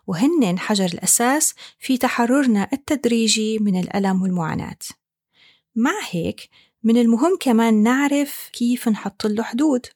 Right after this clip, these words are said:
ونعرف كيف ما نضيع ونغرق فيه. وكتير ضروري بهالمرحلة نتذكر إنه نستمر بنشاطاتنا قدر الإمكان، وإنه نضل عم نشارك اللي حوالينا بفعالياتهم ولو بدرجة أقل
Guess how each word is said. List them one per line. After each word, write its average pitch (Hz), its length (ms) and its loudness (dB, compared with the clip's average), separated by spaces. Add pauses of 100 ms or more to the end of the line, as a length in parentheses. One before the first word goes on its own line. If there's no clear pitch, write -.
(420)
ونعرف 247 640 2
كيف 247 340 0
ما 196 120 2
نضيع 220 580 0
ونغرق 202 380 2
فيه. - 440 -6 (420)
وكتير 349 300 0
ضروري 233 400 2
بهالمرحلة 202 880 -2 (440)
نتذكر 294 640 0
إنه 247 160 4
نستمر 233 680 0
بنشاطاتنا 214 1000 -2
قدر 262 320 -2
الإمكان، 233 640 -2 (400)
وإنه 254 280 2
نضل 269 300 0
عم 214 180 -2
نشارك 233 600 -2
اللي 196 140 -2
حوالينا 202 680 0
بفعالياتهم 202 1120 0 (340)
ولو 254 380 2
بدرجة 202 480 0
أقل - 300 -6